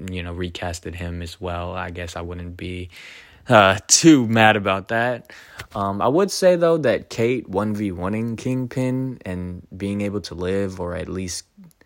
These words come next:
escape that situation, uh, even though Kingpin was not really trying to kill her, I don't think. He definitely wasn't actually punching her, I, and just kinda pushing her away. Uh,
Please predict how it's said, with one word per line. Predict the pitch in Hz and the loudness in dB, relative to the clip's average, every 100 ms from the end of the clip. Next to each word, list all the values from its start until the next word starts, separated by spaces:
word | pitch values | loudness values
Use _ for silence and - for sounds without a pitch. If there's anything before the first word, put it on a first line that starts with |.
| _ _ | _ _
escape | - - 98 98 | -12 -4 -2 0
that | 104 92 | -2 -6
situation, | - 104 - 90 92 - 104 104 101 _ _ _ _ _ _ _ _ _ - - | -6 -8 -4 -4 -4 -6 -8 -8 -12 _ _ _ _ _ _ _ _ _ -20 -18
uh, | - 95 85 - | -10 -8 -8 -4
even | 117 147 131 | -2 0 2
though | 120 | 2
Kingpin | 101 117 117 107 113 107 101 87 | 0 -2 -4 -4 -4 -2 -4 -2
was | 90 101 104 95 90 | 0 2 2 -2 -6
not | 87 104 117 | -2 -2 -2
really | - 107 110 | -6 -6 -6
trying | 101 92 101 | -6 -6 -6
to | |
kill | 85 - 92 | -8 -6 -6
her, | 104 107 | -4 -4
I | |
don't | 104 104 101 | -6 -6 -8
think. | 107 104 | -8 -8
He | - | -10
definitely | 92 101 104 92 | -8 -8 -6 -6
wasn't | 92 90 87 - _ - | -6 -6 -10 -14 _ -10
actually | 92 92 - | -10 -10 -12
punching | 90 - 92 98 | -12 -10 -8 -8
her, | 95 95 | -8 -6
I, | 92 87 _ - _ - | -8 -12 _ -20 _ -14
and | 87 | -12
just | 85 - | -12 -10
kinda | 92 82 | -10 -10
pushing | - 98 98 | -10 -10 -8
her | 92 87 | -6 -6
away. | 85 87 98 101 - - _ _ - | -4 -2 -2 -4 -10 -20 _ _ -12
Uh, | 87 | -10